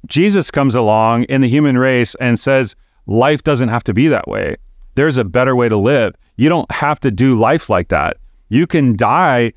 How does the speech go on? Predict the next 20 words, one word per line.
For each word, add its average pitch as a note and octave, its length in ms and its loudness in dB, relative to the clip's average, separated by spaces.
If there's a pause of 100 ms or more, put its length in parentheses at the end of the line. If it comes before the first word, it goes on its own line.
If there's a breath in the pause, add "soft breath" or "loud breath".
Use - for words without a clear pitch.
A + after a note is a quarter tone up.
(160)
to - 140 -2
all B2+ 360 2
of F#2 140 -2
that." E2+ 360 -2 (680)
This F3 180 0
is G#3+ 80 2
a E3+ 100 2
deep D3+ 240 0
part E3 200 0
of B2 100 0
what D3 100 0
it A2+ 100 -2
means C#3 340 2
to C3 120 0
die A#2 420 0
to C3 160 -4
yourself A#2 540 2
and G#2+ 140 0
to B2 120 0
die A#2 520 0